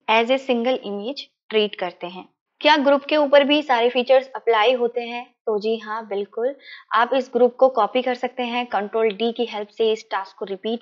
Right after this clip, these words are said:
भी कर सकते हैं और इस पूरे ग्रुप को सिलेक्ट भी कर सकते हैं। किसी भी इमेज या ग्रुप को जब हम सिलेक्शन टूल की हेल्प से सिलेक्ट करते हैं, तो इसमें बहुत सारे फीचर्स होते हैं जो कि राइट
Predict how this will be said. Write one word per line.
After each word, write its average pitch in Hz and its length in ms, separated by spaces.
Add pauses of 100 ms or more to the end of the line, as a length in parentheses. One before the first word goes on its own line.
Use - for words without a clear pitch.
भी 262 100
कर 262 160
सकते 262 380
हैं 254 240 (400)
और 269 180
इस 277 140
पूरे 262 400
ग्रुप 233 360
को 226 100 (420)
सिलेक्ट 214 380
भी 269 160
कर 262 140
सकते - 360
हैं। 185 240 (360)
किसी 277 280
भी 370 100
इमेज 277 540
या 269 120
ग्रुप 240 400
को 208 160
जब 220 120
हम 226 160
सिलेक्शन 233 580
टूल 254 220
की 247 140
हेल्प 220 200
से 226 140
सिलेक्ट 208 460
करते 196 300
हैं, 196 260 (480)
तो 311 260
इसमें 269 440
बहुत 254 220
सारे 269 220
फीचर्स 254 480
होते 208 200
हैं 220 200
जो 226 100
कि 226 160 (100)
राइट 208 260